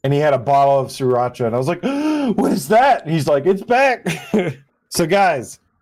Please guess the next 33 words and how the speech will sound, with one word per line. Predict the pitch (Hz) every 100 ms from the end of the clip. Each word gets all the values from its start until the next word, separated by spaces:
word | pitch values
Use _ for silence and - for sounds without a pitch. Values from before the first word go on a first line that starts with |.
| _ -
I |
shouldn't | 143 208 190
tell | 160 160
everybody, | 143 107 101
though, | 95 90 92
because | 117 - 123
I | 135
need | 139 127
to |
go | 120 123
out | 113
there | 120 110
and | 98
buy | 90 113
all | 104 98
the | 95 90
sriracha | - 120 107 101 92
first, | 110 101 -
and | 113
then | 110
I | 101
should | 95 98
have | 95
told | 101 95
you. | 101
So, | 95 - 107 - - -
not | 160 202 240
a |
good | 180 196 -
strategy | - 170 156 131 135
on | 120 113
my | 113
part. | 104 - 104 101